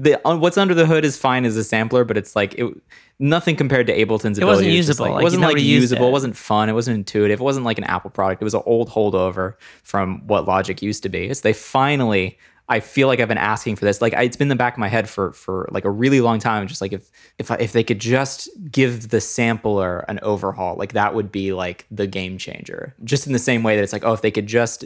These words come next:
Speaker 1: use, like, introduce non-destructive audio pitching, like, if you could just transpose an audio region. Like, I don't know what I, like, I don't know what I did before that.
Speaker 2: <laughs>
Speaker 1: Like, being able to just pitch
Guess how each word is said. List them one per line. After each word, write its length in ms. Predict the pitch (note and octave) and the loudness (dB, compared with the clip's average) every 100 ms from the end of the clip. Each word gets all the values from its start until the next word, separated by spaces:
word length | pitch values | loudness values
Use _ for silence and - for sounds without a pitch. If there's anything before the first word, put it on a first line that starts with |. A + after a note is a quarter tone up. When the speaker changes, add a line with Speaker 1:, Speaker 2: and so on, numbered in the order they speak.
| - | -14
Speaker 1:
use, 460 | A#2+ A2+ A2 G#2 F#2+ | -4 0 0 -2 -2
like, 280 | G2 - - _ | -2 -2 -14 _
introduce 380 | B2 A#2 A2+ G2+ | -4 -2 -2 -2
non-destructive 720 | G#2+ G#2+ G#2 - G#2+ - F#2+ - | 0 0 -2 -2 -4 -4 -6 0
audio 340 | G#2 G#2 F#2+ | 2 2 0
pitching, 560 | - G2 - F#2+ A2 - _ _ G#2+ | -2 -6 -4 -6 -6 -12 _ _ -8
like, 80 | |
if 60 | G2+ | -2
you 100 | G#2 | -2
could 100 | G#2 | 2
just 200 | A2 - | 0 0
transpose 520 | - G#2+ - G#2+ G2 | 0 -2 0 0 0
an 60 | F2+ | 0
audio 320 | G2 G2+ F#2 | 0 0 0
region. 280 | F#2 F#2 F#2+ | -2 -6 -8
Like, 120 | G#2+ | -2
I 60 | E3 | 0
don't 80 | C4+ | 2
know 80 | |
what 120 | A3+ E3 | 4 4
I, 100 | C3+ | 2
like, 260 | A#2+ D#3 | 0 0
I 80 | F3+ | 0
don't 80 | B3+ | 2
know 80 | E3 | 4
what 100 | C#3+ | 4
I 80 | |
did 240 | G#2+ C#3+ G#3 | 2 2 2
before 300 | A#2+ G#2 F2+ | -2 -2 -2
that. 320 | F2+ - - | -2 -4 -8
Speaker 2:
<laughs> 520 | _ _ - F#3+ D#3 C3+ | _ _ -4 -2 0 0
Speaker 1:
Like, 380 | B2 - A#2 | 0 -2 -6
being 200 | A#2 C3 | 0 2
able 100 | C3+ | 2
to 80 | C3+ | 2
just 240 | B2 A#2 - | 2 0 -2
pitch 300 | C#3 - | -2 -2